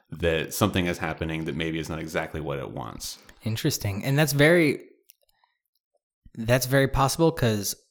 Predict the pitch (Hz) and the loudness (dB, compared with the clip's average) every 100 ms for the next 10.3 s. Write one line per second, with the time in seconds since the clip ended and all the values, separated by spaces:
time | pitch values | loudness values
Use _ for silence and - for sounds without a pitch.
0 | _ _ _ 127 156 143 135 170 185 127 | _ _ _ 0 2 2 2 4 4 4
1 | 120 117 113 113 107 113 110 - 123 110 | 4 2 0 0 2 2 0 0 -2 -2
2 | 117 110 107 107 104 101 - - - _ | -2 -2 -2 -4 -2 -4 -8 -20 -20 _
3 | _ _ _ _ _ _ - 110 120 107 | _ _ _ _ _ _ -6 0 0 0
4 | - 127 123 113 139 143 127 113 113 123 | -2 2 2 4 6 6 6 4 2 2
5 | 123 98 117 110 98 104 104 127 101 - | 0 0 0 0 0 0 0 0 -2 -4
6 | 107 98 87 80 78 76 76 - _ 143 | -4 -2 -4 -2 -4 -6 -8 -14 _ -10
7 | 143 151 131 127 120 123 151 139 123 110 | 0 4 4 2 0 0 0 2 2 0
8 | - 127 120 117 110 113 107 104 107 120 | 0 2 4 4 2 0 0 0 2 2
9 | 110 104 104 101 - 104 101 101 104 113 | 2 0 -2 -4 -4 -4 -4 -4 -2 0
10 | 107 - | 0 -2